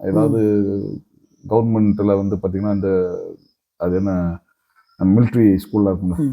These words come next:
Speaker 1: அந்த மாதிரி இதுல போக வாய்ப்பு இருக்குமா எப்படி?
Speaker 2: அஹ், இது வந்து ச-, பாய்ஸ் ஸ்போர்ட்ஸ் கமிட்டின்னு சொல்லி ஆர்மியில வந்து, அஹ், எடுத்துக்கிட்டு இருக்காங்க. அவங்களோட நோக்கம் என்னன்னா,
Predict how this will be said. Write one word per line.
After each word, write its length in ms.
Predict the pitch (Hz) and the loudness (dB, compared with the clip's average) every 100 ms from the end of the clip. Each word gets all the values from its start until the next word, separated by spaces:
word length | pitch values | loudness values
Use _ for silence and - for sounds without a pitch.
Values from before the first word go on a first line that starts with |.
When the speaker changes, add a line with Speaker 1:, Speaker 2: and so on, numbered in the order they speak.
| 120 | -4
Speaker 1:
அந்த 240 | 120 113 | -2 2
மாதிரி 280 | 110 113 110 | 2 4 4
இதுல 100 | 101 | 2
போக 240 | 90 104 | 0 0
வாய்ப்பு 320 | 95 98 95 92 | 0 -2 -2 -6
இருக்குமா 220 | 92 151 | -4 -6
எப்படி? 240 | 104 76 _ _ _ - - - - | -6 -14 _ _ _ -20 -20 -18 -2
Speaker 2:
அஹ், 200 | 175 156 | -2 6
இது 140 | 214 | 8
வந்து 340 | 254 254 302 277 - | 8 6 4 0 6
ச-, 420 | 208 190 170 156 | 10 10 8 6
பாய்ஸ் 320 | 180 254 269 | 8 8 4
ஸ்போர்ட்ஸ் 400 | - 214 240 - | 2 4 4 0
கமிட்டின்னு 180 | 202 214 | -2 -2
சொல்லி 260 | 196 202 233 | -2 2 8
ஆர்மியில 440 | 190 226 226 196 | 8 8 6 4
வந்து, 420 | 180 185 269 - _ _ _ _ _ - | 2 0 0 -2 _ _ _ _ _ 0
அஹ், 340 | 180 180 170 | 8 10 10
எடுத்துக்கிட்டு 300 | 185 214 226 | 10 8 6
இருக்காங்க. 640 | 180 170 160 160 277 - - _ - | 6 6 8 8 6 4 -20 _ 4
அவங்களோட 280 | 202 220 208 | 8 8 8
நோக்கம் 380 | 196 294 294 240 | 8 8 8 6
என்னன்னா, 320 | 214 208 226 | 4 6 6